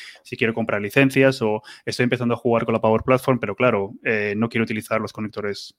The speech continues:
eh, premium o, o no quiero pagar ese coste de, de, de, de licencias". Bueno, pues a todos esos puedes tener Database for Teams y además,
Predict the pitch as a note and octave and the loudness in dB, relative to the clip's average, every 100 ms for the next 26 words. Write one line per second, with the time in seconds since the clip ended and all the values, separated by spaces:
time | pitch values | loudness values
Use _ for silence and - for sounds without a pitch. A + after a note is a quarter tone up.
0 | _ - G2 G3 C#3+ C#3 C3+ C3 A2+ G#2+ | _ -6 -6 -2 2 4 6 4 2 -4
1 | A2 A2 A2 B2 A2+ G#2+ _ G#2+ G#2+ A2 | -6 -8 -6 -4 -2 -4 _ -4 -4 -6
2 | - B2 A#2+ - G#2+ G#2 G#2+ G#2+ G2+ - | -6 -4 -2 0 2 0 -2 -4 -6 -10
3 | - A2 G#2+ _ _ C3 A#2 G2+ C3 A#2+ | -8 -6 -6 _ _ -8 -6 -2 0 -2
4 | - - - - - - A2+ G#2+ - A#2 | -4 -14 -20 -20 -12 -4 -2 -4 -2 0
5 | B2 C3 B2+ D3 - _ _ _ _ _ | 0 0 0 -2 -6 _ _ _ _ _
6 | - G#2+ - A2 A2+ A2+ A2 G#2+ - A2 | 0 0 0 -2 0 0 0 -2 -4 -2
7 | B2+ C3 - A2 A2 C#3 - | -2 -2 -2 0 2 0 -4